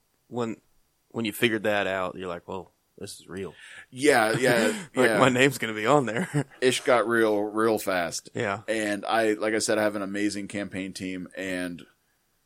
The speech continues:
Speaker 2: not even forty-eight hours after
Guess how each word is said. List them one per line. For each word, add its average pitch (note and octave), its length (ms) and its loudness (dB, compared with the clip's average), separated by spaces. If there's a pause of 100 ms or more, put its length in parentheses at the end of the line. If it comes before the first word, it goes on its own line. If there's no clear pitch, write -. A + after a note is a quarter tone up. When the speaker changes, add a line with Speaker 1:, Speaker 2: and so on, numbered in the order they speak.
(880)
Speaker 2:
not A#2+ 240 2
even G2+ 560 -2
forty-eight A2+ 580 2
hours F#2 600 -4 (160)
after F#2+ 640 -2